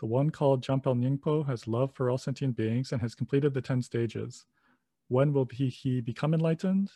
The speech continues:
It is most certain he is an enlightened one. What Yidam deity cares for him?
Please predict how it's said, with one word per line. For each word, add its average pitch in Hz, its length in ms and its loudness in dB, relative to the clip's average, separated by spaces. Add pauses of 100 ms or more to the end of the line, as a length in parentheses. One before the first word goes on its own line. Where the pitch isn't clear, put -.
It 127 140 -4
is 123 160 -2
most 135 240 0
certain 131 380 2
he 127 200 0
is 131 280 2
an 127 80 2
enlightened 117 420 0
one. 110 280 -6 (600)
What 131 220 0
Yidam 131 360 2
deity 127 360 2
cares 151 260 4
for 151 120 0
him? 156 320 0